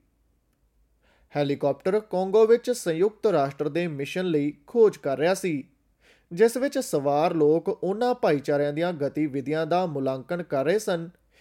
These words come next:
ਜਿਨ੍ਹਾਂ ਉੱਤੇ ਇੱਕ ਬਾਗੀ ਸਮੂਹ ਦੁਆਰਾ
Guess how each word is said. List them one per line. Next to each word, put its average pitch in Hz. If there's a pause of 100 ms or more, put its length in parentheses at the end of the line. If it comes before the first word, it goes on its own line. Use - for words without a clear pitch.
(180)
ਜਿਨ੍ਹਾਂ 214
ਉੱਤੇ 226 (100)
ਇੱਕ 190
ਬਾਗੀ 143
ਸਮੂਹ 170
ਦੁਆਰਾ 151